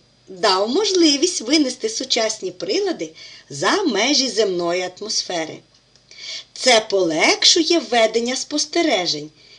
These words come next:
і підвищує чіткість зображень, які фіксують космічні телескопи.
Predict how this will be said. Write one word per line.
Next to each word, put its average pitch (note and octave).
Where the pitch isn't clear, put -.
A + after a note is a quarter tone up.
і A3
підвищує D4+
чіткість D#4
зображень, A#3+
які G3+
фіксують F4
космічні F#3+
телескопи. G#3+